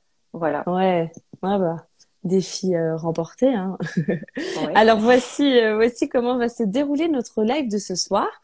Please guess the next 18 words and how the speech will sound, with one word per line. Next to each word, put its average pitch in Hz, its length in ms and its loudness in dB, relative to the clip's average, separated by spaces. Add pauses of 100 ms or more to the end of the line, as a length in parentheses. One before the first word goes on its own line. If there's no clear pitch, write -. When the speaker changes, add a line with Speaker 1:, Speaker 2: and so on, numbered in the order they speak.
(240)
Speaker 2:
Trois - 240 0
parties. - 400 -4 (320)
D'abord, 240 320 2
je 214 80 -8
vais 214 100 -2
te 202 120 -4
poser 190 360 -4
donc 180 200 -8
des 160 120 -6
questions 226 460 0
sur 240 160 -2
la 170 100 0
gymnastique 165 480 -2
faciale 240 540 2
et 214 120 4
ton 190 140 0
activité 165 440 0
d'influenceuse. 160 880 0